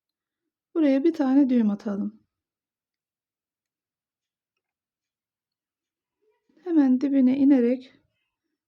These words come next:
buradaki sinek kanadımızı da bitirelim. İki, dört, altı, sekiz, on. Burada on tane arkadaşlar sinek kanadımız oluşa-, oluşacak.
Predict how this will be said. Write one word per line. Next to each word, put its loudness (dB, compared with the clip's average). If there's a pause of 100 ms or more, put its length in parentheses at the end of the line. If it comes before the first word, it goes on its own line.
(360)
buradaki -2
sinek 0
kanadımızı 0
da -2
bitirelim. -6 (4000)
İki, -6
dört, -4
altı, -8
sekiz, -10
on. -8 (540)
Burada -2
on -6
tane 0
arkadaşlar -4
sinek -2
kanadımız -2
oluşa-, -6
oluşacak. -6